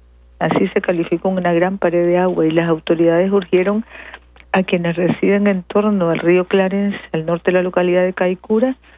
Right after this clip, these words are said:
que se trasladaran inmediatamente a lugares más altos. Ahí funcionó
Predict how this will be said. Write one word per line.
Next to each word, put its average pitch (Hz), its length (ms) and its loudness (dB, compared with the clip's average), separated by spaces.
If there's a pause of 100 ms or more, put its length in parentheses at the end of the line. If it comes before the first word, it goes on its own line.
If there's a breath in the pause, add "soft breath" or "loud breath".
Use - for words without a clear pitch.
(440 soft breath)
que 175 300 2 (920)
se 175 120 2
trasladaran 185 680 0
inmediatamente 180 840 0
a - 20 0
lugares 170 340 0
más 175 240 -6
altos. 156 460 -4
Ahí 165 160 2
funcionó 185 840 0